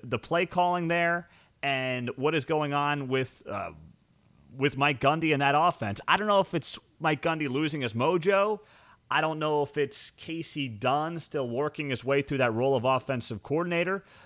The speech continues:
But either way, it's a bad situation for Oklahoma State on that side of the ball. Here we are talking about how the Big twelve is a te-, is a conference that is having more issues on offense than on, uh, defense. Uh, who would have thought we'd say that?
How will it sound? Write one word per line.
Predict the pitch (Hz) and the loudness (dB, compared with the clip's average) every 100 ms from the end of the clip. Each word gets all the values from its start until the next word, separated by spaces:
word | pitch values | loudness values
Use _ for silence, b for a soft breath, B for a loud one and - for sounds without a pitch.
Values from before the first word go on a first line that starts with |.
| B | B
But | 113 143 - | 2 2 2
either | 175 196 165 | 0 2 4
way, | 160 147 120 | 6 6 4
it's | 117 - | 2 0
a | 123 117 | 2 2
bad | 107 98 143 151 156 | 0 -2 2 2 2
situation | - 151 127 131 131 139 | -2 -4 -4 -2 -2 -4
for | - 123 | -4 -2
Oklahoma | 120 120 117 | -2 -2 -4
State | - 127 110 | -2 0 2
on | 107 | 2
that | 110 104 | -2 -2
side | 117 | -2
of | 107 | -2
the | |
ball. | 101 117 104 B B - | 4 4 4 B B 0
Here | 180 | 4
we | 214 | 6
are | 190 | 4
talking | - 165 160 | 6 4 4
about | 147 135 | 2 4
how | 139 | 4
the | 117 | 4
Big | 139 131 | 0 -2
twelve | - 139 135 110 104 - B B _ | 0 4 6 4 2 -2 B B _
is | 135 135 120 | 2 4 2
a | |
te-, | 117 - 151 | -2 0 0
is | 147 123 | 2 2
a | 120 113 | 4 4
conference | 113 147 147 135 127 - | 4 2 2 2 -2 0
that | 127 | 0
is | 123 | 4
having | 135 127 120 | 4 4 2
more | 139 143 - | 2 0 0
issues | 139 - 139 | -2 0 0
on | 127 | 0
offense | 107 131 - 110 104 - - | 2 2 2 -2 -2 -6 -6
than | 120 113 | -2 0
on, | 107 107 104 - | 2 0 -2 -2
uh, | 104 98 95 92 - | 0 0 0 -4 -8
defense. | 110 139 127 104 80 - | 0 0 0 -4 -6 -6
Uh, | 117 | -2
who | 113 143 | 0 2
would | 175 | 2
have | 151 | 2
thought | 151 123 | 2 2
we'd | 113 | 0
say | - 117 | 0 0
that? | 110 95 | 2 0